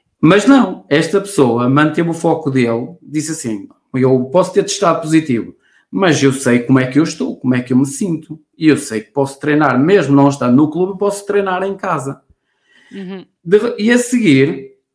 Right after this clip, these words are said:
Speaker 1: vamos fazer a passagem para o trabalho de equipa, porque ninguém trabalha sozinho. Nós podemos achar, há pouco quando eu te falava que trabalhava com trinta e tal elementos e hoje trabalha solo com elementos,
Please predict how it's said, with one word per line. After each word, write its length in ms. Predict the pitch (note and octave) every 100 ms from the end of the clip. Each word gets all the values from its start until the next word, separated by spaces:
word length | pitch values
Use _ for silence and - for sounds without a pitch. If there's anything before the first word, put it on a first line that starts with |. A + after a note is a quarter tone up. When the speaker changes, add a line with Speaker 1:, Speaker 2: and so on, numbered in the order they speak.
| _ C#3+
Speaker 1:
vamos 240 | F3+ G3
fazer 640 | G#3+ F3 G#3 G#3 G#3 - -
a 80 | E3+
passagem 540 | G3 F3+ G#3 G3 G3+
para 100 | G3+
o 40 | G3
trabalho 380 | G3 G3 F#3+ F#3
de 60 |
equipa, 360 | G3 F#3 D3 C#3
porque 220 | C3+ G3+
ninguém 320 | A3+ A3+ A3
trabalha 440 | - D#3 C#3+ C3+ C3
sozinho. 520 | A#2+ A#2 F#2+ E2+ - _ _ _ _ _ _ -
Nós 200 | C#3 C#3
podemos 320 | D3+ E3+ D#3
achar, 600 | D#3+ - C#3+ B2 - -
há 160 | - -
pouco 220 | E3 -
quando 180 | D#3 D3+
eu 100 | D3+
te 60 | -
falava 500 | C#3+ C3+ B2+ - -
que 120 | -
trabalhava 420 | C#3+ C#3 B2+ A#2+
com 120 | C3+
trinta 260 | B2+ C3+ C3+
e 60 |
tal 220 | C3 C3 C3
elementos 560 | C3 B2 A2+ G2+ -
e 140 | - C3
hoje 260 | B2+ B2
trabalha 420 | C3+ B2+ A#2+ A#2+ A#2+
solo 380 | - B2+ G#2+
com 340 | - C#3+ D#3+ F3+
elementos, 720 | G3 G3+ F#3 C#3+ - -